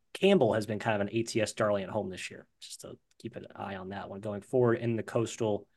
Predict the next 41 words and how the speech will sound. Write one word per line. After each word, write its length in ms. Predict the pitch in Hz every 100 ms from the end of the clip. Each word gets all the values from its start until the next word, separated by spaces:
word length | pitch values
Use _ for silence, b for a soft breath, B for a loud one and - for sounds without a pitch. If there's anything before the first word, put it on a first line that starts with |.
| _ _ _ _ _ _ -
And 120 | 147
then 80 | 139
best 260 | 165 -
of 60 | 160
the 80 | 135
rest, 260 | 135 131
W 180 | 151 143
C 200 | 127 139
C 500 | 120 131 127 127 120
at 160 | 123 127
eleven 280 | 131 120
and 120 | 113 98
five, 540 | 123 117 110 110 101
Big 160 | 120 -
Sky 280 | 123 113
eleven 300 | 107 113 107
and 80 | 101
six, 540 | - - 123 - - - b b b -
and 160 | 131
Big 160 | 117 113
Twelve, 460 | - 156 139 131 127
thirteen 380 | 120 117 113
and 100 | 104 -
eight 300 | 135 120 -
are 140 | 117
the 80 | 110
home 200 | 104 107
teams 280 | - 107 95
there. 260 | 113 110 107
Fellas, 320 | - 135 123
any 140 | 160
of 40 | 165
those 180 | 135
leagues 280 | 135 143 131
jump 280 | 123 139 120
out 160 | 120 120
at 60 |
you, 120 | 120
or 60 | 117
any 100 | 113
observations 840 | 110 110 104 101 104 - 117 123